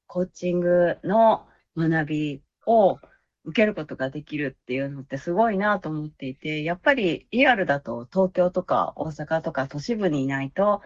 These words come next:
あの、なかなか学びができないと思うんですけども、でも実は今日本の課題って、地方都市とかに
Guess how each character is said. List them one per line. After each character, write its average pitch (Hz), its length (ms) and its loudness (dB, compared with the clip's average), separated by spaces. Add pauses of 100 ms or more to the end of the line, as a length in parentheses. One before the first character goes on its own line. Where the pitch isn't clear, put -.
(360)
あ 143 120 -10
の、 135 520 -4 (680)
な 156 120 -2
か 190 120 2
な 190 80 2
か 190 100 4
学 190 340 4
び 190 80 2
が 180 200 6
で 170 100 -2
き 226 120 -2
な 202 140 2
い 165 60 -2
と 127 100 -4
思 139 220 -4
う 147 40 -6
ん 139 60 -6
で 135 100 -6
す - 100 -18
け 143 100 -10
ど 139 120 -8
も、 170 420 0 (280)
で 233 80 -2
も 202 160 2
実 196 260 -2
は 240 200 6
今 214 280 4
日 180 160 2
本 214 260 0
の 202 140 -2
課 190 140 0
題 185 260 6
っ 185 40 -12
て、 262 560 4 (400)
地 185 160 -2
方 190 180 2
都 185 140 2
市 185 100 -6
と 165 80 -18
か - 200 -18 (320)
に 254 260 0